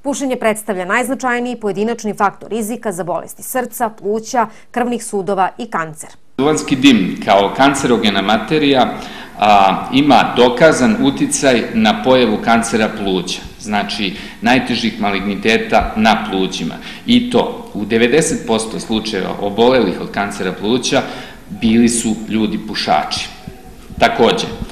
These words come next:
Speaker 2: utiče na učesta-, učestaliju, odnosno učestalu pos-, pojavu raka usne duplje i raka grkljana, i to sa nekim procentom od osamdeset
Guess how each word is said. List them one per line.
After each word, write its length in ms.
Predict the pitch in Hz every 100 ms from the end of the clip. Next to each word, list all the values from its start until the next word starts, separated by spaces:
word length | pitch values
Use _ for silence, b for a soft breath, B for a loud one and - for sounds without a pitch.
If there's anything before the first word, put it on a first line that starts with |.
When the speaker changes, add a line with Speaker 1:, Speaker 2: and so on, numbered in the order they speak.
| B B -
Speaker 2:
utiče 520 | 127 160 175 170 - - 110
na 360 | 117 104 101 127
učesta-, 380 | 127 127 - 131 -
učestaliju, 600 | 104 113 - 123 110 92
odnosno 360 | 90 95 110
učestalu 460 | 120 117 - 104 98 101
pos-, 480 | 120 - 110 101 -
pojavu 400 | 120 107 101 95 -
raka 500 | 104 104 110 - 113 113
usne 340 | 117 110 107
duplje 640 | 92 104 113 - 170 - -
i 280 | 117 110 -
raka 400 | - 117 - 101 -
grkljana, 500 | 202 - 165 175 185 B B B
i 180 | 117 -
to 380 | 180 185 - B B -
sa 180 | -
nekim 320 | 120 135 127 107
procentom 580 | 131 151 - - 120 -
od 160 | 107 104
osamdeset 600 | - 117 117 170 165